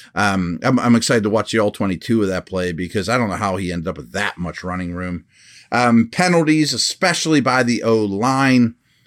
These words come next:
uh, or certainly notable in this game and made it a hard watch, but that needs corrected. The Lions had ten penalties for eighty-nine yards.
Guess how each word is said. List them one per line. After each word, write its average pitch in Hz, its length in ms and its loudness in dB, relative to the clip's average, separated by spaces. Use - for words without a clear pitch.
uh, 104 360 0
or 107 160 0
certainly 120 420 2
notable 113 460 4
in 107 80 2
this 101 160 -4
game 110 320 0
and 98 120 0
made 104 220 0
it 101 100 -2
a 92 100 -4
hard 104 340 -4
watch, 110 500 -4
but - 160 -8
that 117 220 -2
needs 110 260 -4
corrected. 107 720 -6
The 113 100 0
Lions 131 420 4
had 104 220 -4
ten 123 320 2
penalties 117 480 0
for - 180 -12
eighty-nine 98 640 -2
yards. 95 500 -2